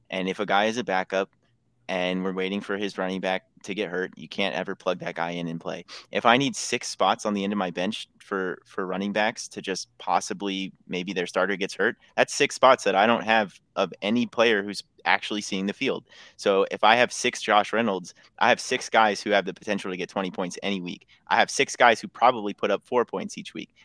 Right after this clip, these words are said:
but I don't have six guys who put up zero points each week, and I'm hoping for an injury. So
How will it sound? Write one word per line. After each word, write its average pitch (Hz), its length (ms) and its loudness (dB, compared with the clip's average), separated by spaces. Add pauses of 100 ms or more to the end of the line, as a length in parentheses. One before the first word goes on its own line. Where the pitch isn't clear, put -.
(160)
but 113 260 8 (160)
I 98 80 2
don't 127 180 2
have 117 160 -2
six - 220 -6
guys 98 220 2
who 98 80 -12
put 104 120 -2
up 95 140 -2
zero 127 320 0
points 92 320 -6
each 85 180 -12
week, 85 240 -12 (180)
and 95 80 -6
I'm 95 100 -4
hoping 107 320 -4
for 95 100 -8
an 90 100 -6
injury. 90 400 -10 (380)
So 98 340 0